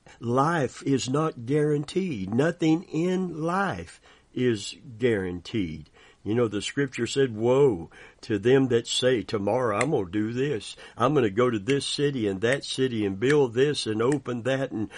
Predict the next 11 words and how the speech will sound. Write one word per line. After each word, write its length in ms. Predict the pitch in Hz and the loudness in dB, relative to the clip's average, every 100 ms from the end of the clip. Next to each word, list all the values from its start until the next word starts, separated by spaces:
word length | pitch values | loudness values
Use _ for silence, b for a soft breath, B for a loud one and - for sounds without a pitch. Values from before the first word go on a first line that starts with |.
| B | B
all 400 | - 117 151 170 | 0 4 6 6
of 180 | 170 147 | 4 0
these 260 | 160 175 - | -2 -2 -6
plans 640 | - - 151 147 156 151 | -10 -4 0 2 0 -2
that 200 | 139 139 | -2 -4
we 160 | 127 123 | -4 -4
make. 520 | 110 95 82 87 - B B B | -2 -2 -4 -8 -18 B B B
And 160 | - 95 | -8 -4
he 160 | 113 127 | 0 0
said, 380 | - 139 113 | 2 0 0
"Listen, 560 | 127 143 - 98 82 90 | 2 2 0 -6 -8 -12